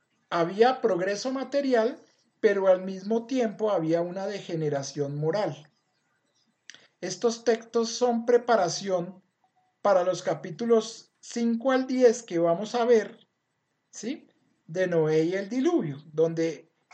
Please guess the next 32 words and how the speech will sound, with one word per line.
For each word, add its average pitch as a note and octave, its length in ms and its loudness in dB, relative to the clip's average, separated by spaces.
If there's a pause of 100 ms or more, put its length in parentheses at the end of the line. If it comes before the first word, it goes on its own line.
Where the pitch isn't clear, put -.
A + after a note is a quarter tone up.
(100)
en, F3+ 280 -8
en, E3 340 -6
en D#3+ 240 -6
Noé C4 420 2 (340)
vamos G#3+ 280 -2
a A#3 100 0
ver F#3+ 180 -2
cómo A3+ 220 -2
el A#3+ 80 -4 (100)
pecado G3+ 440 2
familiar A#3+ 640 -4
termina F3+ 400 -4
siendo A3 320 -8
un A3 120 -10
pecado A#3+ 460 -4
social, C4 600 -6 (420)
¿sí? - 260 -16 (540)
En E3 180 -4
un, E3+ 200 -6
en F3+ 160 -6
degradación E3 640 -2
social A3 560 -2
hasta F#3+ 280 -4
el, E3+ 260 -6
a, D3+ 320 -6
a, - 720 -10
hasta F#3 200 -2
el D3+ 80 -6
punto F3 260 -6
que A3 120 -2
se G#3 180 -8
llega E3+ 340 -2